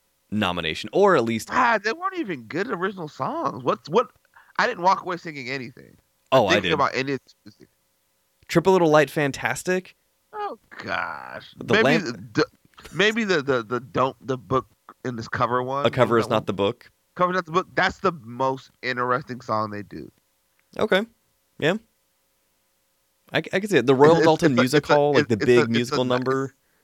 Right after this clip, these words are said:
Speaker 2: it's a nice duet between the two of them. It's like Cat Scat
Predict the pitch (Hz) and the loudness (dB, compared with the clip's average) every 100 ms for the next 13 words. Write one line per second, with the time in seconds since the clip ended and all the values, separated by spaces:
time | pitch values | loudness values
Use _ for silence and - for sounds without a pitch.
0 | _ - 165 139 139 135 127 123 131 113 | _ -6 -2 0 -2 -4 -6 0 -2 -2
1 | 147 135 - 147 143 139 143 127 117 120 | -12 -18 -12 -8 -4 -2 -2 -4 -2 -2
2 | 113 147 120 113 - 123 117 117 | -2 -4 -6 -6 -4 -2 0 -2